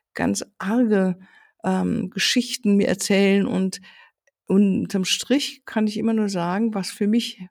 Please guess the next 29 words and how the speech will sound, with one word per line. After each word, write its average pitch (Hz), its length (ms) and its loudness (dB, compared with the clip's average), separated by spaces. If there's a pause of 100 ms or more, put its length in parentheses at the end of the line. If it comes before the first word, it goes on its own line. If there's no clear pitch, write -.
auch 254 320 0
hängen 220 220 4
geblieben 190 420 0
ist, - 360 -2 (320)
auf - 220 -16
jede 226 400 0
einzelne 196 420 0
individuelle 190 560 -2
Weise, 190 360 0
wie 202 100 -2
sie 202 80 -4
es 190 120 -10
gelöst 185 440 -2
haben, 180 180 -4 (400)
es - 280 -6
hat 220 200 -8
was 196 220 -2
mit, 196 320 2 (300)
ich - 180 -4
gehe 185 220 2
weiter. 160 460 0 (200)
Ich - 260 -12
hab - 180 -10
diese 233 200 0
Entschlossenheit 185 680 -2
und 170 160 -6
ich - 180 -10
gehe 170 180 -6
weiter. 160 480 -4